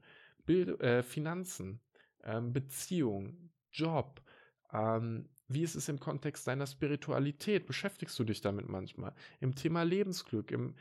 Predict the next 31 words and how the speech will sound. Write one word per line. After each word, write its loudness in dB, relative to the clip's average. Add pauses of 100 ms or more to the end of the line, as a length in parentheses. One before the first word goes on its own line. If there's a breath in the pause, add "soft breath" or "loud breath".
(180 loud breath)
Thema 4
neue 2
Dinge 0
ausprobieren. -2 (240 loud breath)
Sich 0
weiterzubilden 2
heißt -2
ja 2
auch, -2
dass -4
du 0
beispielsweise 2
anfangen 0
kannst -4
zu -2
malen. 0 (680 loud breath)
Und 2
wenn 6
du 6
malst, 6
dann 2
merkst 2
du, 2
dass 2
das 2
vielleicht 4
komplett 0
neu 2
ist 0
und -4
anders. -6